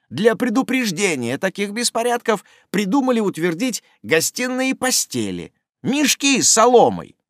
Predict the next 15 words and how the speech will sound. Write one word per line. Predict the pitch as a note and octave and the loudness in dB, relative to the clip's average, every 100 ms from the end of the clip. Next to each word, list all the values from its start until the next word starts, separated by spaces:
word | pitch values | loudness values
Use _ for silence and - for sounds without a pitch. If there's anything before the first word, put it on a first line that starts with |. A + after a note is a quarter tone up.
| _ - | _ -2
на | A#3+ D#4 | 2 2
верёвках, | D4 D4 C4 F#3+ F#3+ - F3 E3 - _ _ _ | 2 4 6 6 6 2 -4 -4 -6 _ _ _
привешенных | - E3 D3+ A#3 - F3 D#3 | 2 4 6 2 2 -2 -2
к | - | -2
потолку | D#3 C#3+ C#3+ C#3 C4 B3+ - _ | -4 0 0 0 0 0 0 _
на | C3+ G3+ | -2 0
расстоянии | G3+ F3 - D3+ B3+ A3 E3 | 0 0 2 4 4 4 0
метра | G#2 A2 A#3+ - D#3+ E2+ _ _ _ - | 0 -2 -2 0 -2 -2 _ _ _ -2
от | - - | -2 -4
пола. | C#3+ G2 D#2 C2+ _ _ _ _ _ - | -6 -6 -8 -14 _ _ _ _ _ -16
Дальше? | G#2 E3+ G2+ D#2+ - - F#3+ F#3+ _ _ _ | 0 0 0 -6 -6 -4 -4 -6 _ _ _
Дальше | C3+ B2 F3 F#3 A3+ | 0 2 2 -2 -4
уж, | A#3+ A3 | -4 -4
разумеется, | D#3 F#3 E3 C3 D#3+ F#3 G3+ | -4 -2 0 0 -2 -4 -6
что? | - - | -8 -10